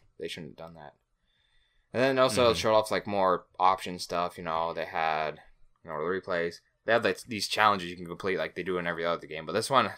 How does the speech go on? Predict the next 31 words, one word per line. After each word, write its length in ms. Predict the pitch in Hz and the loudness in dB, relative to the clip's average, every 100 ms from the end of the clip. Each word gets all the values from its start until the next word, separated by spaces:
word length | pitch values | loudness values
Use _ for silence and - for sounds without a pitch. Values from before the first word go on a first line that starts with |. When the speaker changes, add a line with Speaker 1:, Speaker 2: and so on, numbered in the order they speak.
| - | -10
Speaker 1:
sort 160 | - 113 | 2 2
of 40 | 104 | 4
has, 80 | |
like, 140 | 101 87 | 0 -2
a 40 | |
comic 400 | - 92 98 107 - | 0 0 2 -2 -4
book 160 | 104 | -4
style 280 | - 101 101 | -2 -2 -2
to 100 | 107 | -2
it, 80 | 107 | 0
or 260 | 82 80 - _ _ _ - | 0 0 -4 _ _ _ -14
each 260 | 101 - - - _ - | -12 -8 -10 -10 _ -10
thing 140 | 92 | -8
you 80 | 90 | -6
do 140 | 80 90 | -4 -4
is, 120 | - | -4
like, 160 | 76 | -6
sort 180 | - 85 | -6 -6
of, 40 | 80 | -6
like, 120 | - _ - | -10 _ -20
page 260 | - 87 82 | -10 -8 -6
of 60 | |
a 40 | 76 | -8
comic 320 | - 80 80 | -6 -6 -6
book, 160 | 90 82 | -8 -6
so 120 | 76 | -8
I 40 | |
feel 400 | 71 76 71 71 - _ _ - _ _ | -10 -10 -10 -10 -14 _ _ -20 _ _
Speaker 2:
Yeah, 300 | 139 135 101 | 8 10 10
that 260 | 101 113 - | 8 2 2
part. 300 | 92 85 | 0 0